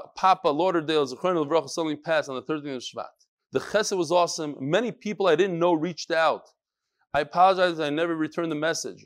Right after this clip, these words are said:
Tried coming back a few times during Pesachim and Shkolm, but my head just wasn't in it. I needed a boost and found it in the daf again. Bit of tshuva with Masechtas Yuma.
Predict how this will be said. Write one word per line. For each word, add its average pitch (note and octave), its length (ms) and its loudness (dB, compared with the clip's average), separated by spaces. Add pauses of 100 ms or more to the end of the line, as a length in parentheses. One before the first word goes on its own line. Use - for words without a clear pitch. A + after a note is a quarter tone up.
Tried C3 180 -4
coming C#3 220 -4
back D3+ 160 0
a D3+ 60 -12
few D3 100 -16
times C#3+ 240 -6
during D3 140 -6
Pesachim G3 320 0
and F#3 100 -8
Shkolm, F#3 380 -4
but A#2+ 100 -6
my B2 220 -4
head D3 260 -4
just A#2+ 180 -12
wasn't C#3+ 360 -2 (100)
in C3 140 -6
it. F#2 100 -12 (140)
I C#3 80 -6
needed C4+ 260 -2
a A#3 80 -2
boost G#3 300 -2
and F#3 160 -10
found A#3 240 0
it A3 80 -4
in G3 80 -6
the F3+ 80 -6
daf G3 280 2
again. F3 460 2 (460)
Bit D#3+ 160 6
of D#3+ 60 -6
tshuva G#3 500 4
with D3+ 140 -2
Masechtas C#3 460 -6
Yuma. G#2 360 -6